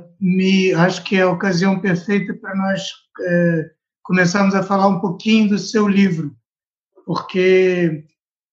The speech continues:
justamente no Gestão Descontraída Mais Profissional, você toca muito nesse tema da felicidade e, ahm,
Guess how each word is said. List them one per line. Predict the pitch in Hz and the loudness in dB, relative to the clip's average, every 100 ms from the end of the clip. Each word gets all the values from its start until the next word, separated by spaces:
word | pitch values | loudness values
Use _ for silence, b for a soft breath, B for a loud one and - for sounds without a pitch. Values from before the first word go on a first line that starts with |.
| - | -2
justamente | 170 180 - 202 196 202 185 - 208 185 175 170 160 | 0 0 2 4 4 4 2 -4 -6 0 2 2 0
no | 160 160 165 | -4 -4 -4
Gestão | 165 170 - 190 - _ | -4 -6 -6 -8 -10 _
Descontraída | - - 190 175 175 175 180 | -16 -10 -4 -2 2 2 2
Mais | 175 175 175 | 2 2 0
Profissional, | - 175 - 180 170 180 202 214 - _ _ _ _ _ | -6 -10 -6 -2 2 4 2 0 -10 _ _ _ _ _
você | 170 175 175 185 | 2 2 2 -2
toca | 185 190 196 | 0 0 2
muito | 185 202 - 208 | 2 2 2 0
nesse | 180 170 | 0 -2
tema | 208 185 175 | -2 0 0
da | 170 | 0
felicidade | - 165 160 - - 170 175 190 208 202 _ _ _ _ - | -2 -6 -8 -10 -8 0 0 0 -4 -12 _ _ _ _ -6
e, | 175 180 190 196 196 349 - - | -2 -2 0 0 0 -2 -8 -4
ahm, | 175 180 170 160 160 151 | -2 0 0 0 -4 -6